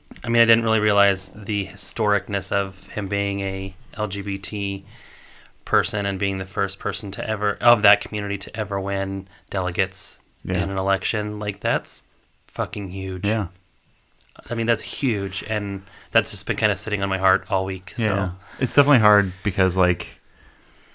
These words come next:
Speaker 2: I felt after Iowa and New Hampshire he had some momentum, but, um, I think they knew that even with strong showings, it was going to be an uphill battle, and that makes it hard, but, um, you and I have talked a lot about it and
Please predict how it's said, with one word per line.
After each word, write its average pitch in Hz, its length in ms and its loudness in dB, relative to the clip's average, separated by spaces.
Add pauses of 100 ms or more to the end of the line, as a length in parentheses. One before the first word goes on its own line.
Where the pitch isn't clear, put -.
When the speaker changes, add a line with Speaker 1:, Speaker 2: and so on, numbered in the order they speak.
(520)
Speaker 2:
I 98 160 4
felt 95 260 6
after 92 300 4
Iowa 92 300 4
and 90 100 4
New 90 80 4
Hampshire 90 340 0
he 90 140 0
had 87 280 2
some 95 140 -2
momentum, 90 540 2
but, 87 300 -4
um, 87 440 0
I 113 80 -2
think 101 200 4
they 101 160 8
knew 92 640 6 (560)
that 95 140 2
even 90 280 6
with 90 220 2
strong 87 320 4
showings, 90 360 2
it 87 40 0
was 85 160 -2
going 87 160 -2
to 85 60 0
be 85 80 0
an 82 80 2
uphill 85 260 0
battle, 82 460 0
and 82 120 0
that 82 140 -2
makes 85 180 -4
it 87 100 -4
hard, 82 320 -2
but, 82 200 -2 (640)
um, 82 440 -2 (220)
you 104 100 0
and 92 60 4
I - 20 4
have 85 80 0
talked 82 220 0
a 90 40 -2
lot 85 100 0
about 85 320 -2
it 85 60 0
and 82 300 -2